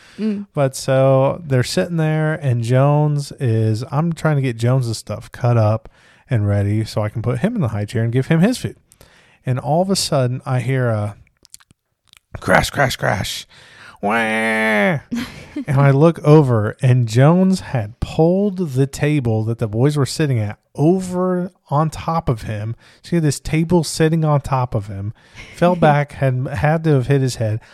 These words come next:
Speaker 2: There were cinnamon twists and cinnamon all over the floor,
Speaker 1: <laughs>
Speaker 2: everywhere. And it was like, I was so mad. Oh, man, I was mad. But that was a big loss. Like, in that night,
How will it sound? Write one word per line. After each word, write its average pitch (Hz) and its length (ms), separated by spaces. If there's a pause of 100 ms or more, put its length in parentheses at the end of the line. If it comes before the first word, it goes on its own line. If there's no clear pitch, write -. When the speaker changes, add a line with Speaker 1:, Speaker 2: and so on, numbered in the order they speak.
(160)
Speaker 2:
There 143 100
were 127 60
cinnamon 196 540
twists - 640
and 120 180
cinnamon 156 640 (540)
all 190 440
over 131 460
the 113 180
floor, 120 600
Speaker 1:
<laughs> - 20
Speaker 2:
everywhere. 143 1300 (500)
And 143 140
it 156 180
was 135 320
like, 123 240
I 123 200
was 117 180
so 113 480
mad. 92 580 (220)
Oh, 113 500
man, 101 480
I 92 120
was 92 200
mad. 92 240 (440)
But 139 100
that 135 180
was 139 140
a 107 80
big 104 420
loss. 87 640
Like, 98 320
in 139 180
that 123 220
night, 107 420